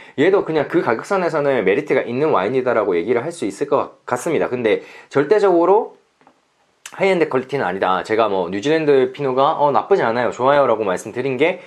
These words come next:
이제 부르고뉴의 레지오나급이라고 말씀드렸던 것처럼, 네, 그런 개념으로 보시면 될 것 같습니다. 어, 선호하는 스타일이 아니지만 온도를 조금 낮게 해서 마셔보니 생각보다 괜찮았던 것으로 기억합니다. 아, 이, 저희 영상 자주 보시는 분들은 다 좀 이제 레벨이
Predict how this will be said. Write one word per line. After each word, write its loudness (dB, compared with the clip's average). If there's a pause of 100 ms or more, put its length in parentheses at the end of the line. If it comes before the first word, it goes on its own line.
(220)
이제 2
부르고뉴의 2
레지오나급이라고 2
말씀드렸던 -2
것처럼, -4 (480)
네, -20
그런 -6
개념으로 -8
보시면 -16
될 -18
것 -20
같습니다. -20 (1080)
어, 0
선호하는 0
스타일이 2
아니지만 0
온도를 0
조금 0
낮게 0
해서 2
마셔보니 0
생각보다 0
괜찮았던 -2
것으로 -2
기억합니다. -8 (240)
아, -2
이, -8 (240)
저희 0
영상 -2
자주 -2
보시는 -4
분들은 -4
다 0 (100)
좀 -4
이제 0 (280)
레벨이 2